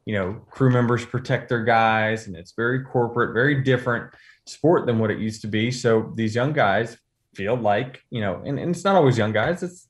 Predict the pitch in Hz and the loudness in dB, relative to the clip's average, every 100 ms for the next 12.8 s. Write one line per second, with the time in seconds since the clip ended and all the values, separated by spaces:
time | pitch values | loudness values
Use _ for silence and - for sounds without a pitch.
0 | _ - 143 120 127 135 - - 147 147 | _ -4 -2 -2 -4 -6 -6 2 2 4
1 | 147 147 131 135 147 170 143 143 143 139 | 4 4 4 4 4 2 0 0 0 0
2 | 139 135 131 127 123 - 127 156 151 - | 0 -2 -2 -2 -4 -4 0 0 2 0
3 | - - _ _ _ 139 123 127 135 - | 0 -12 _ _ _ -4 0 0 0 -4
4 | 123 120 - 139 - 127 123 110 117 147 | -2 -2 0 -2 0 0 2 4 2 2
5 | 127 113 107 117 113 117 110 107 - _ | 0 -2 -2 -6 -8 -4 -2 -2 -4 _
6 | - - 143 101 - 113 117 110 151 170 | -20 -4 0 0 -4 -4 -2 2 2 2
7 | - 127 127 139 131 117 107 107 127 156 | 0 0 2 0 -2 -2 -2 -2 -2 -4
8 | 135 107 120 107 104 107 110 147 165 123 | -4 -2 -2 -2 -4 -4 2 2 4 2
9 | 110 131 156 165 - - _ 107 113 156 | 0 0 0 -4 -12 -20 _ -2 2 2
10 | 151 131 123 113 - _ _ _ _ - | 0 -2 -4 -4 -12 _ _ _ _ -4
11 | 127 135 135 - 120 127 127 131 123 135 | 0 0 -2 -4 -2 0 0 0 2 2
12 | 127 120 120 117 113 113 104 107 | 2 2 2 2 0 -2 -2 -4